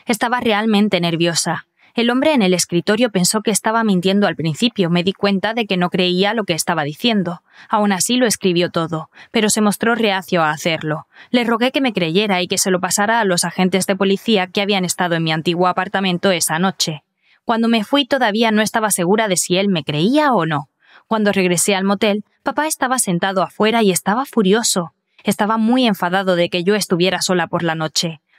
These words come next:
Me envió a mi habitación y ni siquiera discutí. Entonces me di cuenta de que tenía un mensaje de Brad. Lo abrí. Era una foto de un artículo de noticias de hace cinco años.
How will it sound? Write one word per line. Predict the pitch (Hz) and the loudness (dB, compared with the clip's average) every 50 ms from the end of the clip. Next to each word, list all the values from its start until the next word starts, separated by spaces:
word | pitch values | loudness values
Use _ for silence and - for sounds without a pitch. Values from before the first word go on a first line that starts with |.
| _ _ | _ _
Me | - 233 | 2 2
envió | 226 220 214 208 214 214 233 262 | 4 4 2 2 2 2 2 2
a | 269 254 | 2 2
mi | 233 214 | 2 2
habitación | 196 185 180 - 170 156 - 214 226 240 262 - | 0 0 -2 -4 -6 -2 0 0 0 0 0 0
y | - 226 | 0 2
ni | 214 180 | 2 2
siquiera | - - 165 - 190 226 277 262 | 0 -2 -2 0 0 0 0 0
discutí. | 240 185 - - - 156 - 165 143 - _ _ _ _ - - | 0 -2 -2 -4 -4 -4 -4 -4 -6 -6 _ _ _ _ -20 -6
Entonces | _ - 220 202 220 220 214 190 233 226 - - | _ -2 0 2 0 0 0 0 -2 0 0 2
me | 202 190 | 0 2
di | 180 214 208 | 0 0 0
cuenta | - 220 220 214 202 233 254 | 0 0 0 0 0 -2 -2
de | 262 233 | -2 -4
que | 202 196 | -4 -2
tenía | 175 180 175 180 202 208 | -2 0 2 2 2 2
un | 214 202 175 | 2 2 0
mensaje | 170 170 175 - 170 160 - 170 | 0 0 0 -2 -4 -6 -6 -4
de | 156 156 160 | -2 -2 0
Brad. | 220 254 233 208 - _ _ - _ _ | -2 -2 -4 -6 -10 _ _ -20 _ _
Lo | 240 226 | 2 2
abrí. | 196 180 180 175 165 147 - _ _ - - - | 2 2 0 -2 -4 -4 -6 _ _ -20 -6 -4
Era | 277 285 294 | -2 0 0
una | 285 254 220 202 165 | 2 2 0 0 -2
foto | - - 202 208 - 226 | -2 -2 -2 0 0 2
de | 202 208 214 | 2 2 2
un | 220 233 | 2 2
artículo | 208 175 185 - - - 208 202 196 | 0 0 -2 -4 -2 0 0 2 2
de | 196 208 | 2 2
noticias | 214 220 208 220 208 202 - 214 214 202 | 2 2 0 0 -2 0 0 0 0 0
de | - 196 | -2 -2
hace | 170 165 - 170 | -4 -4 -6 -6
cinco | 143 - 170 160 - 160 | -4 -2 -2 0 0 0
años. | 165 170 156 156 156 156 160 - - | 0 0 -2 -4 -6 -8 -10 -12 -14